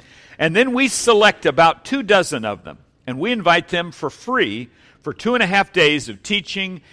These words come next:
and preaching training at what we call the Next Gen Preacher event. This year, Mike Cope, uh, Randy Harris from A C U, myself, uh, Ben Williams, who's a professor at Boise Bible College, all came.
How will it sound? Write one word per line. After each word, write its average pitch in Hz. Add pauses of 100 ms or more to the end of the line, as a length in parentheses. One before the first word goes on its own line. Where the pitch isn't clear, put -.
(120)
and 123
preaching 180
training 123 (200)
at 117
what 139
we 160
call 160
the 135
Next -
Gen 165
Preacher 143
event. 110 (380)
This 175
year, 180
Mike 156
Cope, 175
uh, 101
Randy 151
Harris 170
from 127
A 156
C 165
U, 160
myself, 160 (280)
uh, 117
Ben 165
Williams, 175
who's 117
a 120
professor 147
at 113
Boise 151
Bible 151
College, 156 (220)
all 202
came. 131